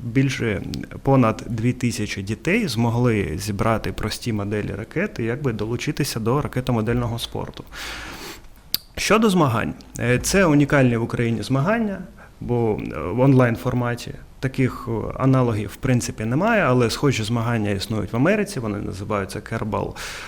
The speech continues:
Rocketry Challenge. Е, їм також, е, вони використовують цей гру-симулятор, е, Kerbal Space Program, в яку,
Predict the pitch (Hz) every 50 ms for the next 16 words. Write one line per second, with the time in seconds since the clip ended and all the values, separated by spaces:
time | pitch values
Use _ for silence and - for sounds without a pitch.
0 | - - - 110 110 104 - 98 92 - - - - - - 185 208 202 190 170
1 | - - - - - - - - - - - - - 67 67 60 - - - -
2 | - - - - - - - - - - - - - - 117 127 131 131 127 113
3 | - 139 135 127 - 123 113 - - - 120 117 113 107 101 95 - 117 117 -
4 | - - - - - - - - - - 123 123 123 123 117 120 117 - 117 120
5 | 110 - - 123 117 113 107 101 104 - - - - - - 113 107 98 82 87
6 | 110 101 123 127 113 - - - 117 113 110 110 - 104 - 107 107 110 123 -
7 | - 98 113 107 - 117 113 110 104 104 - - - 113 113 - - - 196 220
8 | 202 190 190 185 156 135 127 131 131 - 131 127 123 123 120 117 113